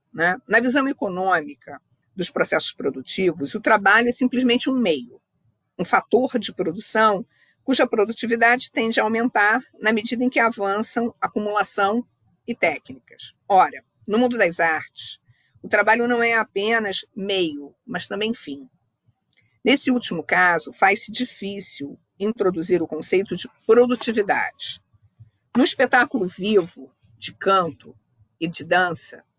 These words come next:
ou teatral, o trabalho é um fim em si mesmo. E aí a gente, ele, ele vai,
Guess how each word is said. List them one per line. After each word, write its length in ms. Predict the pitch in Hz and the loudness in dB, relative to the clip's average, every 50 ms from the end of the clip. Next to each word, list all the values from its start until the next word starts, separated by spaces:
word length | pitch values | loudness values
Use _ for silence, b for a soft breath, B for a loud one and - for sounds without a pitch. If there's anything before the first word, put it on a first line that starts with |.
| _ _ - | _ _ -2
ou 160 | 180 175 165 | -2 -2 -2
teatral, 640 | - - 160 139 - - 175 180 175 175 170 156 151 - _ _ _ _ _ _ _ - | -2 -6 -6 -6 -6 -2 2 4 4 4 4 2 -2 -8 _ _ _ _ _ _ _ -6
o 120 | 226 240 | -6 -2
trabalho 560 | - - 247 220 214 214 214 247 254 254 247 | 0 2 0 2 4 4 4 4 4 4 2
é 100 | 233 240 | 2 0
um 80 | 262 285 | 0 -2
fim 400 | - - - 254 240 240 247 240 - | -4 -6 -8 -6 -4 -4 -6 -6 -6
em 80 | 226 262 | -8 -8
si 160 | - - 269 | -6 -6 -6
mesmo. 640 | 254 226 185 175 160 147 147 - - 269 254 - _ _ _ _ _ _ _ _ _ _ _ _ | -4 -2 -2 -2 -4 -4 -6 -10 -14 -16 -18 -20 _ _ _ _ _ _ _ _ _ _ _ _
E 140 | - 226 226 | 0 2 2
aí 180 | 214 226 233 233 | 2 2 2 0
a 60 | 240 | 0
gente, 600 | 240 - 254 240 247 - - - - 254 240 233 - _ - | -2 -2 -4 -4 -4 -4 -6 -6 -4 -4 -6 -6 -8 _ -2
ele, 220 | 202 208 220 208 180 _ - | 0 0 0 0 -6 _ -4
ele 180 | 202 196 202 | -4 -2 -2
vai, 440 | 185 - 208 214 220 226 233 247 240 | -2 0 2 2 2 2 0 -2 -6